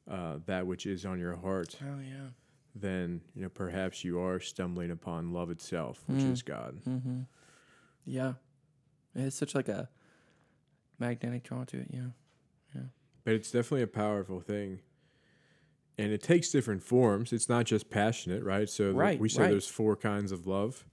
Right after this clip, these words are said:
Speaker 2: Mm-hmm.
Speaker 1: Um, do you know those four?
Speaker 2: Uh,
Speaker 1: I don't know those four.
Speaker 2: okay, wait, wait. I think it's
Speaker 1: Friendship,
Speaker 2: there's
Speaker 1: filio, agape,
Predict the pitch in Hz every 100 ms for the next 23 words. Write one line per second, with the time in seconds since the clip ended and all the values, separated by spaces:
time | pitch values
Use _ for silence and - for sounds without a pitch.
0 | _ _ - - 139 156 220 _ - 113
1 | 98 98 95 - 104 98 98 101 - 110
2 | 110 - _ _ - - 120 120 123 123
3 | - 98 98 95 95 - 101 95 110 147
4 | 147 131 123 120 113 107 - - 120 120
5 | 139 147 143 135 139 - 156 - 143 139
6 | 156 151 156 139 _ - 113 110 123 127
7 | 143 135 135